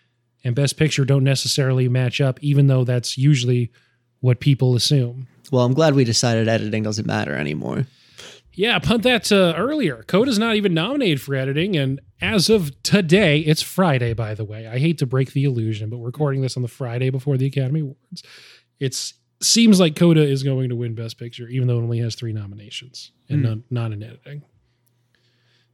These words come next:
Speaker 2: Yeah,
Speaker 1: We'll
Speaker 2: we'll see how
Speaker 1: see.
Speaker 2: that pans out. That'll be a big surprise.
Speaker 1: I just,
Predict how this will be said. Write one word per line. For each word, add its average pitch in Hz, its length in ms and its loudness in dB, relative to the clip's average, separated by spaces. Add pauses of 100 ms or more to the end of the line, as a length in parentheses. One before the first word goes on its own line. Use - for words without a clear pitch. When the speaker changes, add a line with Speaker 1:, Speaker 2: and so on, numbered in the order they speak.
Speaker 2:
Yeah, 117 80 -6
Speaker 1:
We'll 113 80 -2
Speaker 2:
we'll 117 60 0
see 110 180 -6
how 101 60 -10
Speaker 1:
see. 101 60 -10 (120)
Speaker 2:
that - 80 -18
pans 113 260 -18
out. 123 200 -20
That'll 117 180 -18
be 117 140 -18
a 113 40 -20
big 117 180 -20
surprise. 120 640 -20 (960)
Speaker 1:
I 233 80 -4
just, - 460 -4